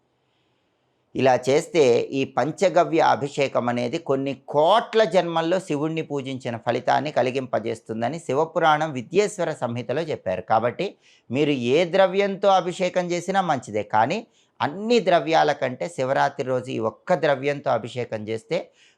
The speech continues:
కోటి రెట్లు శివానుగ్రహానికి ప్రతి ఒక్కరూ సులభంగా పాత్రలు కావచ్చు. అలాగే శివరాత్రి రోజు తప్పకుండా అందరూ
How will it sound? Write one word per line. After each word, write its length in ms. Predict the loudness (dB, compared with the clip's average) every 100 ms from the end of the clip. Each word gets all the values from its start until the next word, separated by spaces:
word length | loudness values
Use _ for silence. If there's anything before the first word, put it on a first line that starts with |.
| _
కోటి 340 | 2 4 4 2
రెట్లు 360 | 2 0 -2 -6
శివానుగ్రహానికి 960 | -4 2 2 2 -2 -4 0 -2 -2
ప్రతి 280 | -8 -8 -6
ఒక్కరూ 340 | -6 -6 -8 -8
సులభంగా 540 | -4 -4 -4 -8 -6
పాత్రలు 420 | -4 -4 -4 -10
కావచ్చు. 440 | -8 -6 -8 -10 -20 _ _ -20 _ 2
అలాగే 340 | 2 4 0
శివరాత్రి 580 | 0 2 4 2 2 0
రోజు 220 | 0 0
తప్పకుండా 720 | -2 -2 0 -4 -2 -2 2 2
అందరూ 300 | 2 0 0